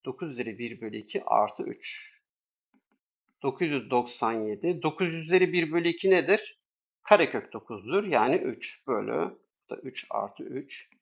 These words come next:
Dokuz yüz doksan yedi artı üç bölü altı. Yani dokuz yüz doksan yedi artı bir bölü iki. Sonuç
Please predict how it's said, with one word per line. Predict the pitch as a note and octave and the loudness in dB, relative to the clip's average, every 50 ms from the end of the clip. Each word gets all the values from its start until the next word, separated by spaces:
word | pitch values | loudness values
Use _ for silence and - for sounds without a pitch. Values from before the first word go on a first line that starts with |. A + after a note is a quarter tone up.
| _ _ _ _ _ _ _ _ _ _ - - | _ _ _ _ _ _ _ _ _ _ -8 -8
Dokuz | D3 - - C#3 B2 | -8 -6 -6 -8 -6
yüz | A2+ A2 G2+ B2 | -6 -8 -6 -2
doksan | B2+ B2 A#2+ A#2+ - - A2 A2 | -2 -2 -2 -2 -6 -4 -4 -2
yedi | A2+ A2 A2 A#2 A2 A2 - C3 D#3+ F3 - - - | -2 -4 -4 -6 -6 -4 -2 -2 -2 -2 -4 -4 2
artı | C3 B2 A#2 G#2+ - - _ - C#3+ C#3+ D3 D3 D3 D#3 D3+ - - _ _ _ _ _ _ - | 4 4 4 4 0 -4 _ -4 -2 0 0 2 0 0 -2 -2 -6 _ _ _ _ _ _ -8
üç | D#3 C#3 - - - - | -8 -8 -8 -10 -10 -8
bölü | A#2+ C3 E3+ | -4 0 0
altı. | - C3+ B2+ A#2 G#2 G2+ - - - - G2+ G#2+ C3 D#3 F#3 _ _ _ _ _ _ _ _ _ _ _ _ _ _ _ _ _ _ _ _ _ _ _ _ - - | 4 6 6 6 6 4 -2 -12 -10 -6 -4 -2 -2 -4 -6 _ _ _ _ _ _ _ _ _ _ _ _ _ _ _ _ _ _ _ _ _ _ _ _ -8 -6
Yani | A#2 - - - F2+ - | -4 -4 -4 -8 -12 -8
dokuz | - B2 A#2+ - B2+ A2 | -8 -10 -8 -8 -10 -8
yüz | A2 A#2 G#2+ | -8 -8 -4
doksan | B2+ B2 A2 - - - A#2 A2+ A2 G#2+ G#2 | -4 -4 -4 -4 -4 -4 -2 -2 -2 -4 -4
yedi | G2+ G2+ - D#3+ - - - | -6 -4 -6 -6 -6 -4 0
artı | - A#2+ G#2 G#2 - - - D#3 D#3 D3+ C3+ A2+ - | 4 4 4 4 2 -4 -4 -2 -2 -2 -2 -6 -8
bir | C#3 C3 C3+ G#2+ F#2 _ | -6 -4 -4 -6 -6 _
bölü | - A2+ A2 B2+ D3+ | -10 -10 -8 -6 -8
iki. | - - - - - A#2+ G#2 - _ _ _ _ _ _ _ _ _ _ _ _ _ _ _ _ _ _ _ _ _ - - _ _ - - - - - _ _ _ _ _ _ _ | -8 -8 -10 -8 -8 -8 -10 -10 _ _ _ _ _ _ _ _ _ _ _ _ _ _ _ _ _ _ _ _ _ -20 -20 _ _ -20 -20 -20 -20 -20 _ _ _ _ _ _ _
Sonuç | _ - - D3+ C#3+ F3 G3 G3 - - - | _ -6 0 2 4 4 4 2 -2 -8 -8